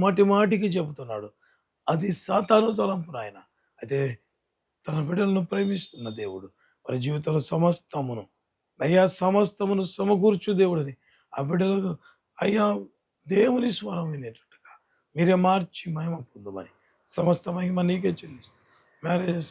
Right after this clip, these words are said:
జాబ్స్, లైఫ్ సెటిల్‌మెంట్ అయ్యా, ప్రతి విధమైన అనారోగ్యం తొలగించండి. మీరు అద్భుతాలు చేసి మీరే మహిమ పొందండి. అయ్యా, నీ బిడ్డలు ఎదురు చూస్తున్న గర్భఫలమును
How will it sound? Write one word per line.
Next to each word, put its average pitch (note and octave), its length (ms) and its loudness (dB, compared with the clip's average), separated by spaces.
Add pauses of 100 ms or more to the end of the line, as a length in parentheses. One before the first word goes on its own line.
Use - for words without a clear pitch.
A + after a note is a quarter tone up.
(180)
జాబ్స్, F#3 340 -4 (140)
లైఫ్ F#3+ 180 2
సెటిల్‌మెంట్ F3 500 -12 (420)
అయ్యా, F#3+ 260 6 (360)
ప్రతి G3 400 -6
విధమైన G3+ 380 -2 (580)
అనారోగ్యం G#3 580 4 (240)
తొలగించండి. A3+ 800 0
మీరు C#3 160 -8
అద్భుతాలు - 400 -20 (100)
చేసి - 200 -20 (380)
మీరే D#3+ 180 4 (160)
మహిమ F#3+ 180 0 (120)
పొందండి. - 240 -20 (380)
అయ్యా, E3 240 0
నీ F3+ 120 2
బిడ్డలు F#3+ 240 -2
ఎదురు F#3+ 240 -2
చూస్తున్న F#3 280 -6 (160)
గర్భఫలమును F#3+ 760 -2